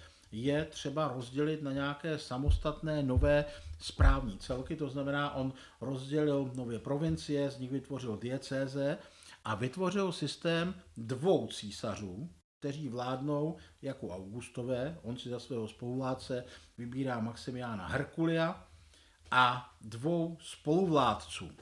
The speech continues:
Césarů, kteří jsou správci také těch dvou částí, těch na čtvrtiny rozdělených Římské říše,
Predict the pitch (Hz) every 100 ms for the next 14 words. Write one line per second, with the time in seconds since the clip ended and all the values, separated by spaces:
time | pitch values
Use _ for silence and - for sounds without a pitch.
0 | - - - - - _ _ _ _ -
1 | - 135 113 131 120 113 143 - - -
2 | - 214 208 123 - - - - 160 165
3 | 175 - - 131 135 127 - 156 147 123
4 | - 135 135 135 123 127 110 120 117 -
5 | - 113 113 - 120 117 120 110 101 107
6 | 104 107 104 - 107 - 113 110 110 120
7 | 117 110 117 120 127 98 104 -